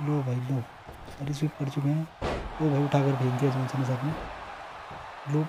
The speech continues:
pin, इतनी जल्दी pin, अरे सर इतनी जल्दी तो मत करो। लो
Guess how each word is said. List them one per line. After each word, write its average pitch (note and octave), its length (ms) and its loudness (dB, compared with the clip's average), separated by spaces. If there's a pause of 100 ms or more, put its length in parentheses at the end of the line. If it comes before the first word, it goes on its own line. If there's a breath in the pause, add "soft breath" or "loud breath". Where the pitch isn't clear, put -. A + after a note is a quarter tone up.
pin, A3+ 160 8
इतनी A3+ 200 6
जल्दी G#3+ 220 8
pin, E3 200 6
अरे - 560 -4
सर C#3 300 2
इतनी D#3 200 4
जल्दी D3 240 4
तो C#3 80 2
मत D3 180 4
करो। D3 220 -2 (1800)
लो C#3 140 0